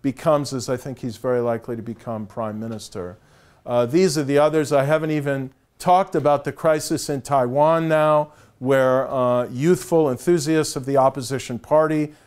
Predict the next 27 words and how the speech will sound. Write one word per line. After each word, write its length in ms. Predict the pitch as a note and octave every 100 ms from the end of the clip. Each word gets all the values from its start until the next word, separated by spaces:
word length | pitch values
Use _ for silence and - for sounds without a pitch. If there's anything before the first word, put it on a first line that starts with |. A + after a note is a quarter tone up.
| -
have 180 | C#3+ -
taken 360 | E3+ E3 E3
control 720 | C#3 C#3+ A#2+ - D3+ D3+ D3+ C3+
of 160 | B2+
the 60 | A#2
parliament 580 | - D3+ D3+ D3+ D3+ C3
building 380 | D3 C#3+ C#3+ C3+
and 100 | A#2
are 120 | A#2+
occupying 800 | C3 C#3 - C#3+ D3 C#3 C3+ C3+
it. 200 | C3+ B2+ _ _ _ _
Um, 500 | - A#2+ A#2 A2+ A2+ -
I 260 | A#2 A#2+
try 380 | A2+ - D3+ D3
to 100 | D3
speak 320 | C3 - D3+
to 100 | - C#3
that 220 | C3+ C3
if 160 | B2
you 80 | C3+
want, 340 | B2 B2+ B2+ -
but 120 | A#2+
if 140 | -
you 80 | C3+
really 260 | C3 C#3 C#3
want 260 | B2+ B2+
to 160 | B2